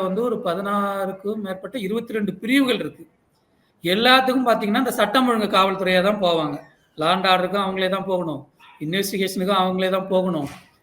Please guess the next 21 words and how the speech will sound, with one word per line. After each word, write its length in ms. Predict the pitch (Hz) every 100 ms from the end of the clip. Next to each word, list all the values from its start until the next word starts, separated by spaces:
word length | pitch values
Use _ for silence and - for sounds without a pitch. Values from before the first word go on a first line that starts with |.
| _
கிரைம் 220 | 180 202 214
இன்வெஸ்டிகேஷனுக்கும் 720 | 202 190 190 185 190 196 196
அவங்களே 240 | 190 180
தான் 180 | 180 185
போகணும், 400 | 185 190 170 139 - _ - -
இன்டெலிஜென்ஸ் 580 | - 180 214 202 202 180
நுண்ணறிவுக்கும் 640 | 170 180 208 208 202 202
அவங்களே 200 | 190 185
தான் 180 | 185 190
போகணும். 460 | 196 190 190 156 139 - _ _ _ _
இப்ப 140 | 202
இந்த 240 | 196 214
மாதிரி 240 | 240 233 262 226
லோக்கல்ல 460 | 208 226 233 226
இருக்கிற 240 | 202 202 190
எல்லா 300 | 165 180 190
பிரச்சனை 380 | 185 180 202 196
பாதுகாப்புக்கும் 720 | 175 196 220 214 208 202 208
அவங்க 140 | 175
தான் 180 | 175 180
போகணும். 340 | 160 143 143